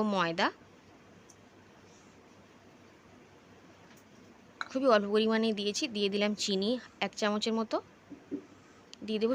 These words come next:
স্বাদ মতন লবণ, আর দিয়ে দিচ্ছি কুচনো পাকা লঙ্কা, মানে চিলি ফ্লেক্স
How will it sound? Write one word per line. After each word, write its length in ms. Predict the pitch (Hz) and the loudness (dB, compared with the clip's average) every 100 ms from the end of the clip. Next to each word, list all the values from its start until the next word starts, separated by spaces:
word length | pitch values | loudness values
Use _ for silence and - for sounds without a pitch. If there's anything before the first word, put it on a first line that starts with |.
| 247 | 0
স্বাদ 160 | 214 196 | 0 0
মতন 200 | 208 277 233 | -2 2 4
লবণ, 300 | 180 165 165 175 - - - - - - - - - - - - - - - - - - 208 | 4 2 -6 -10 -18 -20 -20 -20 -20 -20 -20 -20 -20 -20 -20 -20 -20 -20 -20 -20 -20 -2 0
আর 80 | 196 | 2
দিয়ে 120 | 208 202 | 0 0
দিচ্ছি 320 | 208 - 381 - - - - - | -2 -4 -4 -6 -18 -20 -20 -6
কুচনো 300 | 233 233 302 220 | -2 0 0 0
পাকা 220 | 180 190 | 2 2
লঙ্কা, 360 | 180 165 - 175 180 - - - | 2 -2 -6 -10 -10 -18 -20 -10
মানে 140 | 247 330 - | -2 -2 0
চিলি 180 | 208 190 | -2 -2
ফ্লেক্স 240 | - 175 | -6 -6